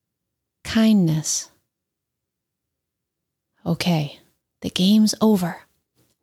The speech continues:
What did you notice? For a lot of people, the word trouble feels closed, and the word kindness feels open.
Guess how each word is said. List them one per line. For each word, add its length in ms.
What 180
did 200
you 100
notice? 640
For 200
a 80
lot 320
of 180
people, 480
the 100
word 560
trouble 680
feels 380
closed, 880
and 140
the 60
word 340
kindness 800
feels 400
open. 520